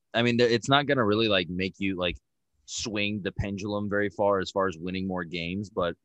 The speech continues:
it's another good corner piece that it, it, it makes your lineup much better for sure. Uh, so let's mention some other free agents that are still available. I was going through the list today, and there's quite a bit of guys that are still out there that were, like,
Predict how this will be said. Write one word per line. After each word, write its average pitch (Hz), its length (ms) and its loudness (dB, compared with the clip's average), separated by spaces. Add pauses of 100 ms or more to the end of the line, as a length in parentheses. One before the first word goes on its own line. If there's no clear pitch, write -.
it's - 100 -8
another 143 200 0
good 123 140 -4
corner 120 280 -2
piece 82 280 -8
that 80 160 -10 (720)
it, 92 100 -8
it, 95 320 -2
it 98 120 -4
makes 101 280 -4
your 98 120 -8
lineup 95 280 -4
much 85 240 -14
better 82 240 -10
for 85 80 -20
sure. 82 360 -16 (560)
Uh, 110 260 -4 (140)
so - 180 -6
let's 170 200 -2
mention 196 280 -2
some 135 140 0
other 127 200 4
free 113 320 2
agents 101 360 0
that 92 160 0
are 90 60 -2
still 113 320 2
available. 92 600 2
I 92 60 4
was 107 160 2
going 110 180 0
through 104 80 -10
the 90 80 -2
list 95 260 0
today, 85 260 0
and 78 60 -6
there's 113 380 -2
quite 107 300 4
a 98 40 2
bit 92 220 2
of 87 160 -2 (220)
guys 98 320 2
that 92 100 0
are 87 80 0
still 101 220 0
out 90 160 4
there 117 140 2
that 101 120 4
were, 92 140 -2
like, 87 240 -2